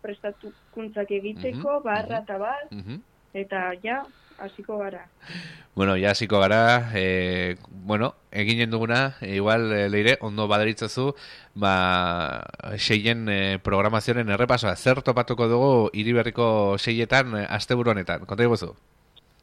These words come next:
Speaker 1: Bai, ba, orain goizeko hamabitan txupinazoa dugu,
Speaker 2: Mhm.
Speaker 1: eta gero izango dugu Berriendi Tabernan bazkaria,
Speaker 2: Mhm.
Speaker 1: auzolanean partizipatu dugun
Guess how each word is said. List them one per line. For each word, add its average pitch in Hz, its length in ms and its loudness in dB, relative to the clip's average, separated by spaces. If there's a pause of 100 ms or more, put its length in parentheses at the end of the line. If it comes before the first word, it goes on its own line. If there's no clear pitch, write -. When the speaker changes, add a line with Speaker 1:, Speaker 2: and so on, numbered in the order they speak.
(200)
Speaker 1:
Bai, 214 320 -4
ba, 208 280 -4
orain 247 400 -8 (240)
goizeko 226 380 -10
hamabitan 233 600 -8
txupinazoa 220 720 -6
dugu, 233 420 -4 (220)
Speaker 2:
Mhm. 107 300 -14 (220)
Speaker 1:
eta 214 180 -2
gero 214 200 -6
izango 254 340 -8
dugu 254 240 -8
Berriendi 220 440 -6
Tabernan 240 800 -10 (360)
bazkaria, 226 640 -6
Speaker 2:
Mhm. 269 120 -10
Speaker 1:
auzolanean 233 680 -8
partizipatu 214 1080 -8
dugun 214 460 -6